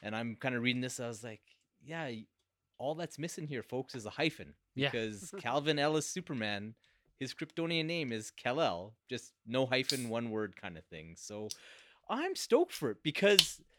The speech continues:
Speaker 1: there's a pretty cool story you can tell with that Superman. A-, and I'm,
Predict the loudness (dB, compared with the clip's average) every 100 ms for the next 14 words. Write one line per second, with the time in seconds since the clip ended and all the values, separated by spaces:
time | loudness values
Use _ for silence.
0 | -10 -2 0 0 -6 -10 -4 -2 -2 -4
1 | -6 -6 -2 -2 0 0 2 2 0 -2
2 | -6 -4 -2 -2 0 -2 -2 -6 -6 -8
3 | -8 -6 -6 -4 -6 -6 -2 -2 2 4
4 | 6 6 4 0